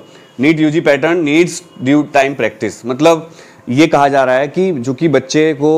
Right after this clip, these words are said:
अ, नीट का एग्जाम अलग तरह का होता है और सीबीएसई का अलग तरह का होता है,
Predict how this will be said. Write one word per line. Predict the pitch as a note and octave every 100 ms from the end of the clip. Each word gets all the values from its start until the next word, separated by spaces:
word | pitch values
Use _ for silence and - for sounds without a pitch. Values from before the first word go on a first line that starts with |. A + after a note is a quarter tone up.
| E3
अ, | - B2 A2
नीट | A2+ C3+
का | - D3
एग्जाम | B2+ C#3
अलग | B2 B2+
तरह | C3+ C3+
का |
होता | C#3+ C3 C#3+
है | C#3+ C#3+
और | A#2+ G2
सीबीएसई | - A#2+ A#2+ A#2+ B2+
का |
अलग | A#2+ B2
तरह | B2+ C3
का | B2+
होता | A#2+ B2+
है, | B2+